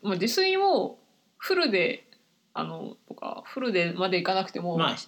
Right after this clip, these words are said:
Speaker 1: 毎日自炊するとかだったら、自炊の方が安くなると思うんだけど、
Speaker 2: うん。
Speaker 1: 中途半端に自炊するくらいだったらさ、
Speaker 2: うん。
Speaker 1: しない方が安くなる。
Speaker 2: あ、そうなの？
Speaker 1: あ、そんなに厳密に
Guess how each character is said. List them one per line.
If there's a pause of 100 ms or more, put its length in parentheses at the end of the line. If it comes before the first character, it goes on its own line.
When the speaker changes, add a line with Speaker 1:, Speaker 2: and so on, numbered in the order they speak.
Speaker 1:
毎
日
自
炊
す
る
と
か
だ
っ
た
ら、
自
炊
の
方
が
安
く
な
る
と
思
う
ん
だ
け
ど、 (140)
Speaker 2:
う
ん。 (420)
Speaker 1:
中
途
半
端
に
自
炊
す
る
く
ら
い
だ
っ
た
ら
さ、 (180)
Speaker 2:
う
ん。 (260)
Speaker 1:
し
な
い
方
が
安
く
な
る。 (420)
Speaker 2:
あ、
そ
う
な
の？ (240)
Speaker 1:
あ、 (220)
そ
ん
な
に
厳
密
に